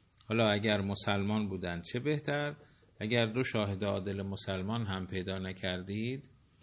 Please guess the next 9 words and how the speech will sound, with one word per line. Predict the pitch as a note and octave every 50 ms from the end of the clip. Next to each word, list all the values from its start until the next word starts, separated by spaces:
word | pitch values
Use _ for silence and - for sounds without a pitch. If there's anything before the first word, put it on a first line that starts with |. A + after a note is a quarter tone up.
| - _ _ _ _ -
مثلاً | G#3 - - F#3+ F3 F3 D#3 C#3
مثل | C3 B2 A#2+ A#2 - B2+
این | B2 A#2
که | A2+ B2
در | G#2+ G2+ F#2+ F2 - -
سفر | G2 E2 - - F2+ E2 D2+
بودید، | D#2+ D#2+ D#2 D2+ E2 E2+ -
البته | F#2 A2 A2+ A#2 A#2 A#2 - C#3
این | C#3+ C#3 B2+ B2+ C3+ C3+